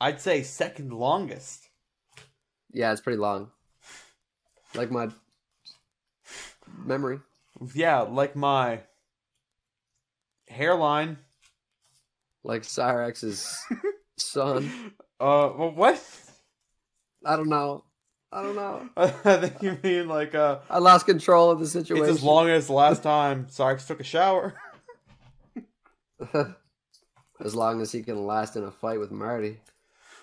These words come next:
Speaker 1: Ooh, no. <laughs> If that was the case, this would be a YouTube short.
Speaker 2: Yeah, that's true.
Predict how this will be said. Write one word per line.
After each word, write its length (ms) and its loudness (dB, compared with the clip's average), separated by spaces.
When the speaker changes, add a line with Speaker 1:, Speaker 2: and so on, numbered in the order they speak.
Speaker 1:
Ooh, 800 -8
no. 420 -6
<laughs> 200 -12
If 240 -4
that 120 2
was 140 -2
the 80 -6
case, 260 -6
this 180 -10
would 160 -12
be 120 -4
a 80 -6
YouTube 260 -8
short. 640 -6
Speaker 2:
Yeah, 280 10
that's 160 6
true. 300 10